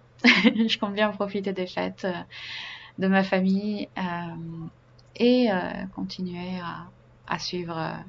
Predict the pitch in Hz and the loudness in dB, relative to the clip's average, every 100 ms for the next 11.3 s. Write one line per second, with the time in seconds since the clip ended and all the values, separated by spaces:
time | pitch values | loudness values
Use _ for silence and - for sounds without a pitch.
0 | - - - - - 180 180 175 170 175 | -18 -20 -20 -20 -6 0 2 2 0 -2
1 | 175 170 170 160 165 165 165 - 160 160 | -2 -4 -4 -4 -2 -2 -4 -8 -8 -8
2 | - - - _ - - - - - - | -10 -18 -20 _ -20 -20 -20 -20 -20 -20
3 | - - - - - - - - - - | -20 -18 -18 -18 -20 -20 -20 -20 -20 -2
4 | 180 202 202 269 277 - - - - 214 | 6 8 10 10 8 -8 -20 -6 0 4
5 | 208 214 208 220 208 269 339 - - - | 6 6 6 2 4 6 4 4 -12 -20
6 | - - - 359 359 349 311 311 302 349 | -20 -10 10 10 12 8 12 12 12 10
7 | - 226 294 269 220 208 208 208 190 190 | 0 4 8 8 6 -2 -2 -4 2 2
8 | 160 151 - - 185 - - - 208 190 | 2 -4 -14 -14 -12 -12 -16 -12 0 2
9 | 190 269 - - - - - 226 269 233 | 4 4 0 -12 -20 -20 2 6 8 6
10 | - - - - - 320 320 262 226 214 | 2 -2 -4 -10 6 8 8 4 4 2
11 | 196 185 190 | 0 -4 -8